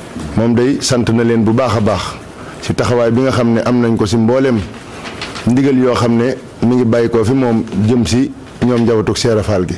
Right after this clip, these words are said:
Te ndigal yooya di bàyyi ko si Serigne Touba, Cheikh Modou Mountakha di agsi fi moom. Muy seere ni ndigal lu fi mas a jaar rek.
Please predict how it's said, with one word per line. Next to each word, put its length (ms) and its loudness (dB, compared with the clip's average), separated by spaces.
Te 80 2
ndigal 320 2
yooya 320 2
di 120 2
bàyyi 260 2
ko 160 2
si 120 -2
Serigne 260 2
Touba, 260 2
Cheikh 200 0
Modou 240 2
Mountakha 440 0
di 120 0
agsi 220 -4
fi 120 -2
moom. 220 0
Muy 180 2
seere 280 2
ni 120 2
ndigal 260 2
lu 60 2
fi 100 2
mas 180 2
a 80 2
jaar 180 2
rek. 160 0